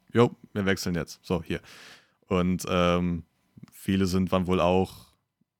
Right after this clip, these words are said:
unglücklich und wollen halt dann eher aussteigen, also einfach kündigen, weil die damit halt nichts zu tun haben wollen mit Nestle oder so weiter. Ist auch jetzt nicht die geilste Firmen-,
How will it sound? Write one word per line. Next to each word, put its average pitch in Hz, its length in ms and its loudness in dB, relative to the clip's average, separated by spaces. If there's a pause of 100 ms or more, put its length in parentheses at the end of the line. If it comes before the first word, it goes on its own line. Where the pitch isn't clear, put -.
unglücklich 117 720 2
und 95 80 -2
wollen 92 240 2
halt 87 180 -2
dann 90 140 -2
eher 82 300 -2
aussteigen, 107 560 2
also 80 140 -6
einfach 87 400 -8
kündigen, 101 580 2
weil 87 400 0 (500)
die 90 100 -2
damit 87 320 -2
halt 87 180 -2
nichts - 480 -8
zu - 80 -18
tun 113 180 0
haben 104 240 4
wollen 104 280 4
mit - 380 -2
Nestle 101 320 -2
oder 98 160 0
so 92 160 -2
weiter. 95 400 0 (1200)
Ist 98 120 0
auch 98 80 6
jetzt 95 100 2
nicht 107 180 4
die 98 60 2
geilste 92 340 4
Firmen-, 98 500 2